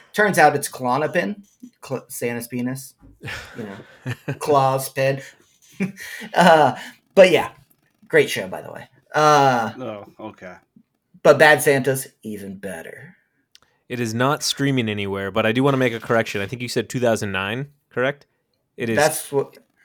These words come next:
Speaker 2: came out in two thousand three.
Speaker 1: Oh, maybe I, I grabbed the wrong, maybe I grabbed Bad Santa two.
Speaker 2: No, that,
Speaker 3: Mm.
Speaker 1: If
Speaker 2: uh, that came out in
Speaker 1: anything, maybe.
Speaker 2: two thousand sixteen, so maybe you just
Speaker 1: Then I, I don't
Speaker 2: read the
Speaker 1: know what I did. <laughs>
Speaker 2: I don't know. Whatever. Maybe you,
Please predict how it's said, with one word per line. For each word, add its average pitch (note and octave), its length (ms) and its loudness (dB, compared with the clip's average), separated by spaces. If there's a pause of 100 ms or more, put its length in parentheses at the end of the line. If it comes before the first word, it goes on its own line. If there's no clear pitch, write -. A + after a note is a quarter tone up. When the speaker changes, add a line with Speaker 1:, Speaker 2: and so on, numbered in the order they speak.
(160)
Speaker 2:
came B2+ 180 -6
out G#2+ 80 -8
in G#2+ 40 -16
two B2 120 -6
thousand F2+ 260 -10
three. F#2+ 380 -12 (600)
Speaker 1:
Oh, F#3 220 10
maybe F#3 300 4
I, D3 220 6
I C#3+ 100 0
grabbed C3 360 -2
the C3 100 0
wrong, A#2+ 480 -2
maybe C3 280 -2
I A#2 100 -2
grabbed A2+ 560 -10
Bad A2+ 220 -6
Santa G#2+ 320 -12
two. G#2 380 -14 (300)
Speaker 2:
No, G#2+ 180 -6
that, G#2 100 -6
Speaker 3:
Mm. A#2 220 -10
Speaker 1:
If A2+ 80 -6
Speaker 2:
uh, A#2+ 140 2
that C3 120 2
came C#3 140 0
out B2 80 0
in A2+ 60 -6
Speaker 1:
anything, B2+ 140 0
maybe. A#2 80 2
Speaker 2:
two - 80 -2
thousand G#2+ 80 -10
sixteen, G2+ 520 -10
so G#2+ 120 -10
maybe A2 260 -6
you G#2 60 -4
just G2+ 120 -8 (100)
Speaker 1:
Then C#3+ 40 0
I, E3 300 6
I D#3 160 2
don't C#3 280 2
Speaker 2:
read A2+ 40 -4
the A2+ 40 -10
Speaker 1:
know A2+ 160 -6
what A2 260 -6
I G2 140 -14
did. F#2+ 380 -14 (100)
<laughs> - 80 -14
Speaker 2:
I A2 420 0
don't - 100 -18
know. B2 100 -18
Whatever. G2+ 380 0 (240)
Maybe C3+ 160 2
you, A#2+ 240 0